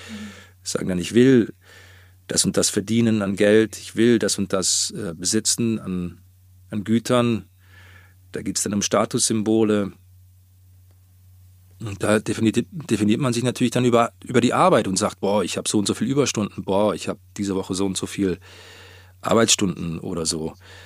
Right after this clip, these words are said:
Speaker 2: Ähm, das ist eine Gefahr dabei, ja. Es ist nicht so en vogue, ähm, sich um das eigene Sein zu kümmern.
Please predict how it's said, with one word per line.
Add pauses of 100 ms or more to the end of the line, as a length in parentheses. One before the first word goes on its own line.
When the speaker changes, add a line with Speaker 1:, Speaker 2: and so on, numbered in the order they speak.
(640)
Speaker 2:
Ähm,
das (220)
ist
eine
Gefahr (200)
dabei,
ja. (640)
Es
ist
nicht
so
en
vogue, (720)
ähm, (100)
sich
um
das
eigene
Sein
zu
kümmern.